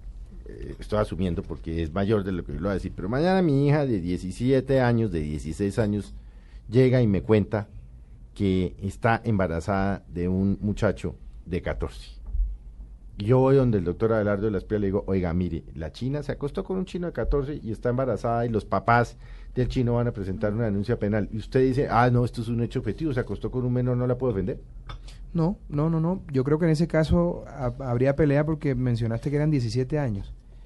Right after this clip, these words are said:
Speaker 2: Luego entonces también la niña seguiría siendo menor de edad. Si es mayor de edad,
Speaker 1: Ujú.
Speaker 2: había problema porque es objetiva prácticamente la responsabilidad. Se los explico por esto, porque en otros
Speaker 1: Es el
Speaker 2: casos
Speaker 1: tema de si son pu-, imputables o no.
Speaker 2: Claro, no, porque es que hay, eh, hay, hay casos en los que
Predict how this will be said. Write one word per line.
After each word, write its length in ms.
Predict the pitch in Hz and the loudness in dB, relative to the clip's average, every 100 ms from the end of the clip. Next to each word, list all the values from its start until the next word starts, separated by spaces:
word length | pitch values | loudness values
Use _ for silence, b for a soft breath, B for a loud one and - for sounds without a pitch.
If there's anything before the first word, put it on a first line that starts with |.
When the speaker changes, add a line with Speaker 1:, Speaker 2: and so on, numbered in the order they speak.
| - | -8
Speaker 2:
Luego 180 | 117 120 | -2 0
entonces 280 | 113 120 131 | 0 0 -2
también 300 | 147 127 123 | 0 0 2
la 80 | 131 | 2
niña 180 | 131 135 | 0 0
seguiría 280 | 135 113 110 | 0 0 0
siendo 220 | 120 127 | 0 0
menor 240 | 117 113 | 0 -2
de 60 | 120 | -2
edad. 180 | 107 101 B B | -4 -8 B B
Si 320 | - 135 131 | 0 4 4
es 120 | 143 | 6
mayor 360 | 175 160 151 151 | 6 6 6 4
de 80 | 139 | 2
edad, 200 | 139 170 | 2 0
Speaker 1:
Ujú. 100 | - | 2
Speaker 2:
había 220 | 120 127 | 2 4
problema 380 | 147 139 139 147 | 6 6 4 2
porque 220 | - 107 | 2 0
es 40 | |
objetiva 500 | 123 131 117 123 147 | 2 2 2 0 -2
prácticamente 420 | 127 110 123 113 131 | -2 -2 -2 -2 -2
la 80 | 131 | -2
responsabilidad. 680 | 117 117 104 101 123 139 B B B | 0 -2 -2 -2 0 -2 B B B
Se 120 | - 147 | -2 4
los 100 | 147 | 4
explico 440 | - 180 196 196 - - 131 | 6 6 6 4 -4 -12 0
por 160 | 143 | 4
esto, 260 | 170 - 127 | 4 2 -2
porque 180 | 120 127 | -2 -2
en 60 | 127 | -2
otros 240 | 151 175 | 0 -2
Speaker 1:
Es 0 | |
el 60 | - | 0
Speaker 2:
casos 240 | 156 170 | 0 4
Speaker 1:
tema 180 | 185 180 | 4 6
de 80 | 165 | 4
si 160 | 131 110 | 2 0
son 220 | 135 131 | 0 0
pu-, 120 | 151 | -6
imputables 680 | 160 151 123 117 139 143 151 | 0 2 2 4 6 6 6
o 40 | 165 | 4
no. 20 | |
Speaker 2:
Claro, 300 | 160 170 151 | 6 8 6
no, 180 | 165 170 | 6 4
porque 180 | 151 147 | 4 0
es 60 | |
que 80 | 165 | 2
hay, 160 | 185 - | 2 2
eh, 200 | 147 - - | -6 -6 0
hay, 260 | 147 180 156 | 2 2 2
hay 140 | 160 | 0
casos 300 | 185 185 196 | 2 2 2
en 80 | 185 | 2
los 120 | 156 | 2
que 320 | - 139 117 | 0 -2 -2